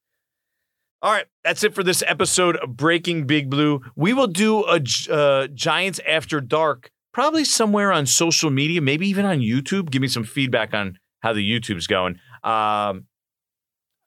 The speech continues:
I'm gonna have this interview with Jeff Schwartz. I think I'm gonna put that up on YouTube as well,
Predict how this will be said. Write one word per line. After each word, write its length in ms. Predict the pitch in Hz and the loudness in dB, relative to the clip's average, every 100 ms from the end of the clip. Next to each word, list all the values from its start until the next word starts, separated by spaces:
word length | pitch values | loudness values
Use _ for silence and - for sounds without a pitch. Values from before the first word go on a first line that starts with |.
| - | -10
I'm 220 | 82 127 | -8 -4
gonna 240 | 139 214 | -2 0
have 460 | 220 196 170 156 123 _ _ _ _ _ _ _ _ - | 0 0 -2 -2 -6 _ _ _ _ _ _ _ _ -10
this 320 | 117 127 123 - | -2 0 0 -2
interview 560 | 180 180 135 113 104 | 0 2 0 -2 -2
with 120 | 98 | -2
Jeff 240 | 90 117 107 | 0 0 0
Schwartz. 260 | - 107 | -2 0
I 60 | 107 | 0
think 120 | 123 | -2
I'm 80 | 160 | -2
gonna 120 | 156 | -2
put 240 | - 131 - | -2 -4 -2
that 220 | 127 139 | -2 0
up 240 | 104 - 123 - _ _ | -4 -6 -18 -18 _ _
on 180 | 98 107 | -4 0
YouTube 500 | 101 113 - 117 95 | 0 -2 -2 -4 -2
as 400 | - 104 98 80 | -2 -2 -2 -6
well, 500 | 90 107 120 85 78 | -6 0 0 0 -4